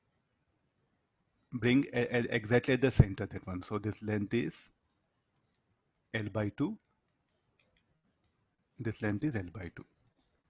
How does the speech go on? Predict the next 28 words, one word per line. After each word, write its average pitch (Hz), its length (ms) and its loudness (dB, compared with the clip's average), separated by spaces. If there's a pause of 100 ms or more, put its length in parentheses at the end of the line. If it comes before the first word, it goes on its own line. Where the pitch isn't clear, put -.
(140)
Then 113 140 2
what 123 120 10
is 131 40 10
the 135 80 10
moment 120 300 8
of 123 180 10
iner-, 117 280 2
inertia 117 500 2
about? 131 340 0 (500)
Axis 117 460 0
passing 120 400 6
through 135 180 6
its 120 240 8
center, 120 540 2 (880)
center 117 320 2
of 117 140 6
mass 143 360 6 (200)
and 143 200 6
perpendicular 131 460 6
to 151 140 6
its 165 260 6
length. - 260 -6 (180)
<coughs> - 280 6 (500)
I'll 139 180 10
assume 143 480 12 (180)
here 131 280 8
one 113 200 6
element 107 500 -2